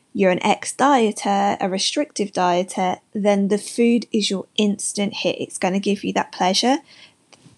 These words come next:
But, for example, if you aren't interested in, somebody wasn't bothered about food,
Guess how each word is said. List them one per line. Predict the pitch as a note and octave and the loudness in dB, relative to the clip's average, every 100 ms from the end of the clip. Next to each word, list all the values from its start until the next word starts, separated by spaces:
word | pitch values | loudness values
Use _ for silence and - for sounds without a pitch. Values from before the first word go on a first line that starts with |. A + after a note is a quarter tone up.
| - - - - | -12 -10 -10 2
But, | A3 F#3+ - - | 4 4 2 -6
for | G#3+ | -4
example, | G3 G3+ G3 G#3+ | 0 2 0 0
if | G3 G3 | -2 0
you | G3 F#3 F3+ F3+ - _ _ _ _ _ - | 2 2 2 0 -6 _ _ _ _ _ 0
aren't | G3 F#3 F3+ - | 2 2 0 -2
interested | F#3+ - F#3 F#3+ F3+ | -4 -4 -6 -6 -6
in, | - - | -6 -4
somebody | - F#3+ F3 F3+ | -2 0 0 0
wasn't | F#3 - - | 0 0 0
bothered | G3 F#3 | 0 0
about | - F3 - | 2 2 4
food, | B3+ A#3+ A#3+ | 8 8 8